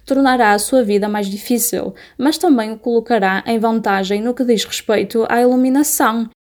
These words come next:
quase que o força a despertar da inconsciência. Se, por outro lado, você desenvolver uma identidade com base na homossexualidade,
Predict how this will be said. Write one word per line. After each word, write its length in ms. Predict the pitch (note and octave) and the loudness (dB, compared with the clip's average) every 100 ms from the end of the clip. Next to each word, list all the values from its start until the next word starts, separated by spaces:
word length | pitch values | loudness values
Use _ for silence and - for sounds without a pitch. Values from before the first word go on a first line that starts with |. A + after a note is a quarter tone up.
| - | -4
quase 600 | B3+ A3+ G#3+ F#3+ C4 - _ _ _ _ _ - | 4 4 4 2 -2 -4 _ _ _ _ _ 0
que 300 | B3+ A#3 A#3 | 4 4 2
o 80 | A#3+ | -2
força 580 | A#3 A3 G#3+ - - - | 0 -2 -2 -2 -2 -2
a 120 | A#3 | 0
despertar 600 | G#3+ - A#3 A3+ G3+ G3 | -4 -4 -6 -4 -4 -2
da 80 | G3 | -4
inconsciência. 960 | G#3 A3 A3+ - C4 B3 - - - _ _ - - - | -4 -6 -6 0 2 2 0 -6 -10 _ _ -20 -20 -12
Se, 200 | - - | -4 -2
por 220 | - A#3 | 4 4
outro 260 | D#4 F#4+ C#4+ | 4 2 0
lado, 380 | A3 G3+ F#3+ F#3+ | 2 2 0 -2
você 340 | G#3 - C4 | -2 0 0
desenvolver 680 | G#3+ A3 A#3 G#3 G3+ F#3+ F#3 | 0 0 0 2 2 2 0
uma 220 | G3+ A3+ | 0 -2
identidade 1080 | A3+ C4 D4 - A3 F#3+ F#3 F#3 F#3+ G#3 C#4+ _ | 0 2 2 2 -2 0 -2 -2 -2 -2 -4 _
com 240 | - A3 G3+ | 0 2 4
base 720 | A#3 C4+ G3+ F#3+ G3+ A3 C4+ - | 2 2 0 2 2 2 -2 -2
na 220 | A3 - - | -2 -2 -2
homossexualidade, 1300 | C#4 B3+ G3+ G3 F#3+ F#3+ - - G3+ G3 G#3+ G#3+ G3 | 0 2 0 -2 -6 -8 -10 -8 -4 -2 0 -2 -4